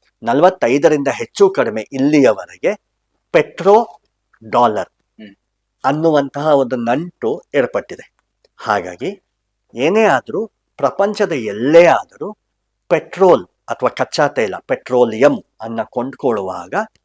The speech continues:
Speaker 1: ಡಾಲರ್ ಮೂಲಕನೇ ಕೊಂಡ್ಕೋಬೇಕು. ಇದರಿಂದ ಡಬಲ್ ಅಡ್ವಾಂಟೇಜ್ ಅಮೆರಿಕಕ್ಕೆ. ಏನು? ಒಂದು, ಅವರ ದೇಶಕ್ಕೆ ಬೇಕಾದಂತಹ ಕಚ್ಚಾ ತೈಲ ಏನೇ ಇದ್ರೂ ಸೌದಿ ಅರೇಬಿಯಾ ಯಾವಾಗ್ಲೂ ಕೊಡ್ತಾನೆ ಇರುತ್ತೆ ಅನ್ನೋ ಒಂದು ಅಂಶ.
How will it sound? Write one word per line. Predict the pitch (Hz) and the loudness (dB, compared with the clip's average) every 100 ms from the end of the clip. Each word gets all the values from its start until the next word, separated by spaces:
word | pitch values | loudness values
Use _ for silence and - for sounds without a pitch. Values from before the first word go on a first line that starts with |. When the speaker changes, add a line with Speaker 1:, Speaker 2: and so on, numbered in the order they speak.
| _ 113 | _ -10
Speaker 1:
ಡಾಲರ್ | 107 127 165 160 | 0 2 4 0
ಮೂಲಕನೇ | 139 113 - 113 190 | 0 -8 -8 -8 -6
ಕೊಂಡ್ಕೋಬೇಕು. | - 107 - 85 - _ _ _ _ _ | -6 -8 -10 -16 -18 _ _ _ _ _
ಇದರಿಂದ | 175 185 190 190 | -2 0 2 0
ಡಬಲ್ | 175 131 151 180 | 0 2 6 6
ಅಡ್ವಾಂಟೇಜ್ | 123 104 95 90 - - | 4 0 -10 -16 -16 -8
ಅಮೆರಿಕಕ್ಕೆ. | 117 110 101 95 90 - _ | -2 -2 -4 -10 -14 -20 _
ಏನು? | 117 131 120 107 104 - _ _ _ _ | 0 0 0 -4 -6 -12 _ _ _ _
ಒಂದು, | 117 139 175 180 240 240 _ _ | 2 2 4 2 2 0 _ _
ಅವರ | 123 135 190 196 | 2 6 6 4
ದೇಶಕ್ಕೆ | 156 165 170 170 - 160 | 0 -2 -2 -4 -2 -2
ಬೇಕಾದಂತಹ | 139 143 147 143 135 131 139 127 143 | -2 -2 0 -2 -2 -6 -8 -2 -2
ಕಚ್ಚಾ | 143 123 - 131 | -2 -10 -4 -4
ತೈಲ | 120 98 95 - _ _ | -4 -10 -10 -14 _ _
ಏನೇ | 101 117 156 160 | -8 -4 0 0
ಇದ್ರೂ | 113 _ 185 208 _ _ _ - - | 0 _ -14 -14 _ _ _ -8 -2
ಸೌದಿ | 147 156 | -2 0
ಅರೇಬಿಯಾ | 147 123 113 160 | 0 0 -4 -4
ಯಾವಾಗ್ಲೂ | 113 101 117 139 147 196 | -2 -2 0 0 0 -4
ಕೊಡ್ತಾನೆ | - 113 - 113 110 | -4 -10 -8 -8 -8
ಇರುತ್ತೆ | 98 95 _ 120 | -12 -16 _ -6
ಅನ್ನೋ | 101 110 | -4 -2
ಒಂದು | 135 98 104 101 226 - _ _ _ _ | -2 -4 -8 -8 -8 -10 _ _ _ _
ಅಂಶ. | 120 98 | -6 -6